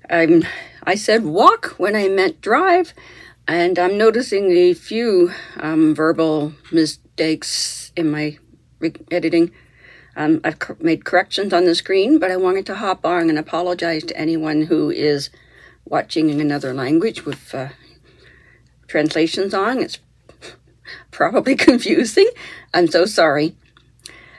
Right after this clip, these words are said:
Uh, I did notice also last episode, for some reason, I said Walmart sneakers instead of Walmart needles.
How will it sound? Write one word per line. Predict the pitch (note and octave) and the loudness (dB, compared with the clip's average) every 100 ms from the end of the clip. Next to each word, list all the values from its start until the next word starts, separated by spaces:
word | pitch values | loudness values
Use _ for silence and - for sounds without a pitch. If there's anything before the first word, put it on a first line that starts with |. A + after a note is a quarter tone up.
| _ - - _ _ - | _ -20 -20 _ _ -8
Uh, | E3 E3 E3 | -2 -2 -2
I | F3 | -4
did | F3 G#3 G3+ | -2 -2 -2
notice | G#3+ G3+ G3 | -4 -4 -4
also | G3 G#3+ F#3+ | -4 -4 -4
last | G3 F#3 E4+ - D3 | -4 -2 -4 -6 -8
episode, | D3+ E3 D3+ D3 D3 | -4 -4 -2 -2 -2
for | E3+ D#3 | -4 -4
some | D#3 D#3+ | -2 -2
reason, | D#3+ E3+ D#3 D#3+ | 0 -2 -2 -6
I | D3 D3+ | -6 -8
said | - D3+ C#3+ | -8 -8 -4
Walmart | C3+ E3 F3+ D#3+ - | -4 -2 -2 -4 -4
sneakers | - F3 A3 C#3+ D3 D3 C#3+ | -4 -4 -4 -6 -4 -4 -4
instead | C#3+ D3 D#3 | -6 -4 -4
of | D#3+ | -2
Walmart | D3 E3+ F3+ E3 | -2 -2 -2 -2
needles. | F3+ A#3+ E3+ C#3+ C3+ C#3 - | -4 -4 -2 -2 -4 -8 -14